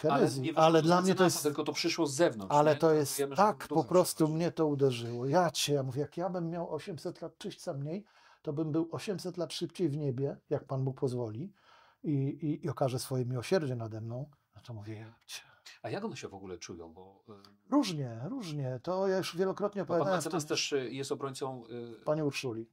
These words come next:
Speaker 1: pani Urszuli, tak? Mhm.
Speaker 2: Tak, matka piętnastoletniego syna,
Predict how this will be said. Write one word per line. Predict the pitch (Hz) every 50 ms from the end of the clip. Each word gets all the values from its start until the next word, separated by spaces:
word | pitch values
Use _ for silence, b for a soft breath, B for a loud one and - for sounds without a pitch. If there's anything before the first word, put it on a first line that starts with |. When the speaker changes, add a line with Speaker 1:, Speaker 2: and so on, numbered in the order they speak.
| _
Speaker 1:
pani | - 123 127 135
Urszuli, | 131 127 - - 95 90
tak? | - 123 147 - - -
Mhm. | 107 110 127
Speaker 2:
Tak, | 156 139 123 113
matka | 139 147 151 151 - - - 143 135 131 131
piętnastoletniego | - - 143 139 - 143 127 - - 143 127 120 - 143 131 127 113
syna, | - - 165 160 156 147 139 139